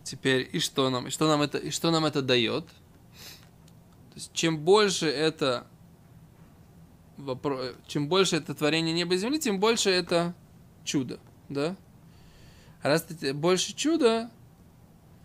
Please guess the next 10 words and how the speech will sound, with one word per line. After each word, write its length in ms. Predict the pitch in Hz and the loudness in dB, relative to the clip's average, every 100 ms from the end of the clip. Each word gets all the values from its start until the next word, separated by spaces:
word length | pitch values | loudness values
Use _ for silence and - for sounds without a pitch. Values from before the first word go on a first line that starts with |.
| - - - | -20 -20 -12
то 80 | 147 | -2
как 200 | 196 196 | 2 2
мы 100 | 160 | 0
понимаем, 260 | 165 170 | 0 0
что 100 | 165 | -2
творение 380 | 139 143 160 165 | -2 0 0 0
неба 240 | 160 151 147 | 0 0 -2
и 40 | |
земли — 300 | 143 147 147 | 0 2 4
это, 360 | 127 127 127 | 4 2 -2